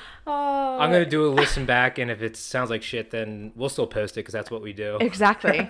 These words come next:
Speaker 2: <laughs>
Speaker 1: You live and you learn. Like, if you, you have to learn from your failures and kind of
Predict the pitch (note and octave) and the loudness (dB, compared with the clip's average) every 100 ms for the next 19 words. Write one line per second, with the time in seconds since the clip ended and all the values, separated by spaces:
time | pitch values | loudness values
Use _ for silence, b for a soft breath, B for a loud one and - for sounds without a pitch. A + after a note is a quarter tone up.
0 | A3+ - A#3 C4+ C4+ C4+ D#4 D#4 A3+ F3+ | -4 -2 0 4 4 4 2 -4 -2 0
1 | G3 E3 E3 E3+ F3+ F3 F#3 F#3+ A3+ A#3 | 0 -2 -6 -8 -8 -12 -10 -4 -2 0
2 | A#3 B3 F#3 F3+ F#3 G3 F#3 F3+ F3 F3 | -2 -2 -4 -6 -6 -6 -6 -6 -4 -4
3 | E3 - F3+ E3 E3+ - F3+ E3+ F3 | -4 -6 -8 -6 -6 -6 -6 -6 -10